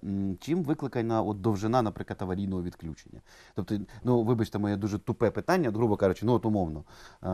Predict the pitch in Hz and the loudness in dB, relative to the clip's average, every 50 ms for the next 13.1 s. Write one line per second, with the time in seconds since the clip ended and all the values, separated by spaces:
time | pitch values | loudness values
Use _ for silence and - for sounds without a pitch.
0 | 90 85 85 85 82 80 78 76 76 - 73 73 - - - - _ _ _ _ | 0 0 0 -2 -2 -2 -4 -6 -8 -8 -10 -10 -12 -16 -20 -20 _ _ _ _
1 | _ _ _ _ _ _ _ _ _ _ _ _ _ _ _ _ _ _ _ - | _ _ _ _ _ _ _ _ _ _ _ _ _ _ _ _ _ _ _ 4
2 | 139 117 95 85 - - - - - _ _ - 82 76 80 90 110 127 127 113 | 6 6 6 4 0 -6 -14 -20 -20 _ _ -10 -8 -6 -4 -2 0 2 2 2
3 | 110 92 98 95 95 95 92 - - _ _ _ - - - - 104 90 82 76 | 2 2 2 2 2 0 0 -2 -6 _ _ _ 2 2 2 2 0 -4 -4 -4
4 | - 85 - - 80 78 - 80 - 110 135 175 202 - - - 147 131 95 131 | -6 -8 -8 -8 -10 -10 -10 -10 -8 -6 -4 -4 -4 -6 -8 -14 -16 -8 -6 -6
5 | 123 - - 98 92 82 80 71 - - - - - - - - - - _ _ | -6 -4 -2 -2 -2 -2 -4 -6 -10 -12 -14 -14 -14 -16 -18 -20 -20 -20 _ _
6 | _ - 95 90 - - - 80 - - _ _ _ _ _ - - - - - | _ 2 2 2 2 -2 -8 -14 -16 -18 _ _ _ _ _ 4 4 4 4 0
7 | - - - - - - _ _ _ _ - 117 110 - - 101 - 104 101 113 | -6 -12 -12 -14 -14 -18 _ _ _ _ -2 -2 0 0 -2 -4 -2 0 0 6
8 | 117 196 226 240 233 220 214 208 208 202 - _ _ _ _ - - - - 147 | 8 8 8 8 4 0 -2 -4 -8 -12 -16 _ _ _ _ -20 -6 -4 -2 -2
9 | - 127 95 87 - - - - - - - - - _ - _ _ _ 107 113 | 0 -2 -4 -4 -6 -8 -14 -18 -20 -20 -20 -20 -20 _ -20 _ _ _ 0 2
10 | 113 113 110 110 110 110 113 - - - - 151 196 202 - 180 151 143 - - | 4 6 6 8 8 6 4 4 0 0 0 2 2 4 4 4 2 2 2 2
11 | - 131 120 98 101 82 - 90 82 85 85 - - 92 95 117 - - 123 117 | 2 2 2 2 0 -4 -4 -6 -6 -8 -10 -10 -8 -6 -6 -4 -2 -2 -2 -4
12 | 117 - - - 92 85 82 82 - - - 85 87 101 113 - - - 85 76 | -4 -6 -4 -2 -2 -2 -2 -4 -10 -12 -10 -8 -6 -6 -6 -8 -10 -8 -8 -8
13 | 73 | -8